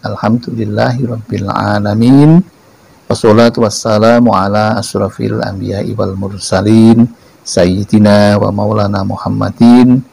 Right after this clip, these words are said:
wa ala alihi wa sahbihi ajmain,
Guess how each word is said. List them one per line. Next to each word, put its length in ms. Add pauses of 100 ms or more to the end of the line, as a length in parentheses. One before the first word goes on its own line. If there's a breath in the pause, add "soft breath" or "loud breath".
(340 soft breath)
wa 160
ala 320
alihi 800
wa 160
sahbihi 880
ajmain, 480